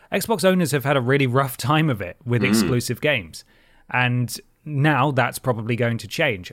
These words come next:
Speaker 1: I don't think those exclusives are gonna come from Bethesda necessarily and ZeniMax,
Speaker 2: No.
Speaker 1: but certainly the rest of their first-party studios that they've recently bought will start making games exclusive to Xbox, and that's, that's fantastic news. I would say it's,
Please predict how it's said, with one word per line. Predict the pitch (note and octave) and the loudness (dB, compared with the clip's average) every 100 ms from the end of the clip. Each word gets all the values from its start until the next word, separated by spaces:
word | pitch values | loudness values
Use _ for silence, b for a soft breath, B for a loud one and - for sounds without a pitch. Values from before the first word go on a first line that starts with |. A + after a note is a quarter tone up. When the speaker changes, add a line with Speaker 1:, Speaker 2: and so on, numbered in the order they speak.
| - | -2
Speaker 1:
I | C#3 | 0
don't | C#3+ C3+ B2 | 0 -2 -4
think | C#3 B2 A2 _ b b b | -4 -4 -6 _ b b b
those | B2+ B2+ | -2 -2
exclusives | - - C3+ B2 G#2 | -4 -6 -4 -4 -6
are | |
gonna | A2+ A2 | -4 -6
come | - A2 | -4 -6
from | G#2 G2 | -6 -10
Bethesda | F#2+ A#2 B2+ - | -6 -2 -2 -2
necessarily | G2+ F#2+ - G2 F#2+ G2 | -8 -8 -10 -8 -6 -4
and | G#2 G2 | -6 -4
ZeniMax, | G#2+ A2 G2 | -4 0 0
Speaker 2:
No. | F#2 D2+ C#2 B B B - | 0 -2 -4 B B B -6
Speaker 1:
but | G2+ A#2+ - _ _ _ _ - | 0 0 -2 _ _ _ _ -12
certainly | - E3 C#3 B2+ | -2 -2 0 -2
the | A#2+ | 0
rest | B2 - | -2 -2
of | A#2+ | -2
their | A2 | -4
first-party | - A2 - A2 G2+ G#2 | -2 -4 -4 -6 -6 -8
studios | - A2 G#2+ A2 A2+ | -8 -6 -2 -2 -4
that | A2+ | -4
they've | G#2+ G2+ | -6 -4
recently | A2 - A2 G2 | -6 -6 -12 -10
bought | - A2 B2 | -4 -4 -4
will | G#2+ A#2 A#2 | -4 -2 -2
start | A#2 - G#2+ G#2+ | -4 -2 -2 -2
making | A2 G#2 A2 G2 | -6 -8 -10 -8
games | G2 G#2 G#2 | -6 -6 -8
exclusive | - - - F#2+ G2 | -10 -12 -10 -10 -12
to | - | -12
Xbox, | F2+ F2 - B2 - | -12 -12 -10 -10 -8
and | G#2 | -8
that's, | G#2 - - b b b | -8 -10 -16 b b b
that's | A2 A2+ | -10 -8
fantastic | G#2 G#2 A2 G2+ G2+ F#2 | -8 -8 -6 -8 -10 -14
news. | G2 A2 - b b b b | -10 -10 -12 b b b b
I | B2+ | -2
would | C#3 | 0
say | - D#3 | 2 0
it's, | A#2 - | 0 -10